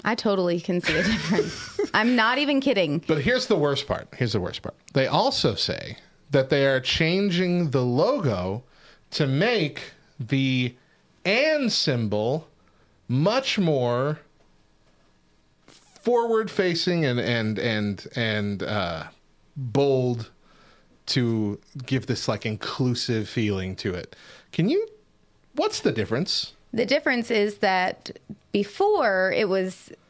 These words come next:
Speaker 2: Askew.
Speaker 1: angled. Yeah. The logo itself, the entire thing
Speaker 2: Right.
Speaker 1: was
Speaker 2: The
Speaker 1: angled.
Speaker 2: M and M's whole logo's
Speaker 1: Uh-huh.
Speaker 2: askew, and now it's just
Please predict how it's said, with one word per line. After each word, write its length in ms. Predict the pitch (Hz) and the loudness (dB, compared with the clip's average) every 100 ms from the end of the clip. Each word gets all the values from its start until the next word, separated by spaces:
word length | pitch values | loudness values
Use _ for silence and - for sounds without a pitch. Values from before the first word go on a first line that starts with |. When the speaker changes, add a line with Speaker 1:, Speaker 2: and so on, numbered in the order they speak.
| _ _ _ _ _ _ _ _ _ _ - | _ _ _ _ _ _ _ _ _ _ -6
Speaker 2:
Askew. 120 | 175 | -2
Speaker 1:
angled. 500 | 240 233 - 107 92 - - _ | 0 0 0 0 -4 -10 -20 _
Yeah. 340 | - 202 143 185 - - _ _ _ _ - - | 0 0 0 -4 -14 -20 _ _ _ _ -20 -12
The 180 | 185 247 | -2 0
logo 460 | 226 262 269 262 226 | 2 2 2 2 0
itself, 500 | 202 - 233 190 - | -2 -2 0 0 0
the 140 | 208 | 0
entire 480 | 190 - 240 233 240 | 0 0 0 2 0
thing 240 | 202 175 | 0 0
Speaker 2:
Right. 80 | 165 | 0
Speaker 1:
was 240 | 170 175 - | -2 -4 -6
Speaker 2:
The 140 | - | -4
Speaker 1:
angled. 200 | - 165 156 | 0 0 0
Speaker 2:
M 40 | |
and 40 | 147 | 0
M's 100 | - | -2
whole 280 | - 170 170 | -2 0 0
logo's 460 | 110 92 92 - - | 0 -2 -6 -6 -4
Speaker 1:
Uh-huh. 220 | 190 214 208 208 | 0 0 0 -2
Speaker 2:
askew, 120 | 123 | -2
and 120 | 113 | -2
now 240 | 131 156 | 0 0
it's 180 | 151 - | 0 -2
just 480 | - 123 - - - | -2 -2 -2 -10 -16